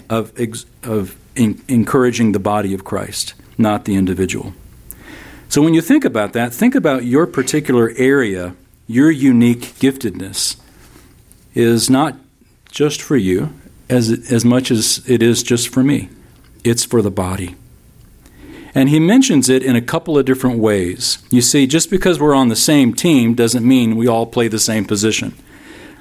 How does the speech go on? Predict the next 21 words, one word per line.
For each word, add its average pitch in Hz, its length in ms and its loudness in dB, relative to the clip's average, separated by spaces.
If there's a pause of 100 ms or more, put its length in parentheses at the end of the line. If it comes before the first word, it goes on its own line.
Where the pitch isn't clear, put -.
(140)
I - 60 -6
love 107 240 0
that. 95 240 -6
The 110 160 -4
man-, 127 380 2
it's 117 140 -6
the - 100 -6
manifold 113 720 0
grace 101 320 0
of 95 80 -8
God. 90 340 -8 (200)
So 127 200 0
we 123 160 4
use 190 380 2
our 127 140 0
different 156 360 -2
gifts 120 300 0
to 123 100 -2
work 107 240 0
together. 92 400 -2
Look 185 280 2